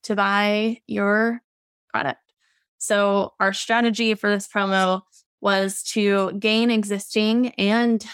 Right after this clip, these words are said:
new leads about two weeks before the promotion started to get a super engaged list ready to send the promo to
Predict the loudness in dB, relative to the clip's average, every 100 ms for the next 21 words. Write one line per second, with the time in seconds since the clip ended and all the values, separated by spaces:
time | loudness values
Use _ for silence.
0 | -12 -2 0 2 2 0 0 -4 -8 -10
1 | -4 -2 -2 -4 -2 0 0 -2 -4 -4
2 | 0 2 4 2 -2 _ _ -6 -4 -2
3 | 0 0 -2 -4 -4 -2 0 2 2 0
4 | -2 -10 _ _ _ -2 0 2 0 0
5 | -2 -2 -2 0 2 2 2 0 2 2
6 | 0 -2 -4 0 0 0 -4 -6 -8 -16
7 | _ _ _ -2 0 0 0 -2 -4 -4
8 | -4 -4 -2 -2 0 0 2 0 0 0
9 | 2 2